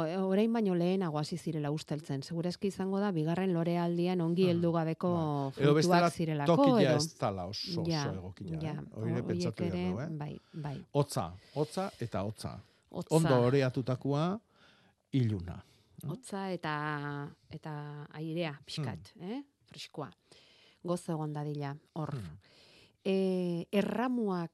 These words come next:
Speaker 1: galdetzen dute hemen, erramuak, e, berraldatzeko ze egun da ona, erramu arbola?
Speaker 2: Bueno, erramua edo ereinotza,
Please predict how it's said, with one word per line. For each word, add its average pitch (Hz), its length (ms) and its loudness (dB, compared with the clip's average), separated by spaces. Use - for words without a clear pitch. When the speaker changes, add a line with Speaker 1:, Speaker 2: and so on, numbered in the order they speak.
Speaker 1:
galdetzen 185 540 -6
dute 175 260 -4
hemen, 165 400 -6
erramuak, 190 1120 -2
e, 170 720 -2
berraldatzeko 196 880 -2
ze 233 260 -2
egun 208 280 2
da 226 140 0
ona, 160 340 0
erramu 180 440 -4
arbola? 156 480 -4
Speaker 2:
Bueno, 127 220 4
erramua 147 420 6
edo 120 220 6
ereinotza, 151 800 4